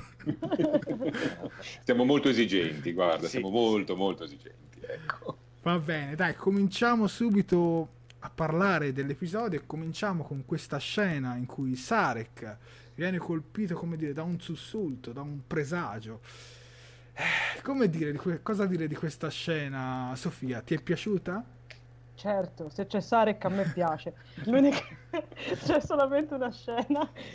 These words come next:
Speaker 4: che in questo episodio che non mi è piaciuta, dove c'è Sarek, ma di quello ne parliamo dopo. Comunque sì, mi è piaciuta tantissimo, anche perché, eh, mi piace il fatto che,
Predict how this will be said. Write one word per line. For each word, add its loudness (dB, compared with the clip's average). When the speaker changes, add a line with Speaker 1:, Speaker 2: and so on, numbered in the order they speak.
Speaker 4:
che 2
in 0
questo 2
episodio 2
che -2
non 0
mi 0
è 0
piaciuta, 0
dove 2
c'è 0
Sarek, 2
ma 2
di -2
quello 2
ne 0
parliamo 0
dopo. -4
Comunque 6
sì, -2
mi 2
è 2
piaciuta 0
tantissimo, 0
anche 0
perché, 4
eh, 4
mi 2
piace 0
il 0
fatto 0
che, 4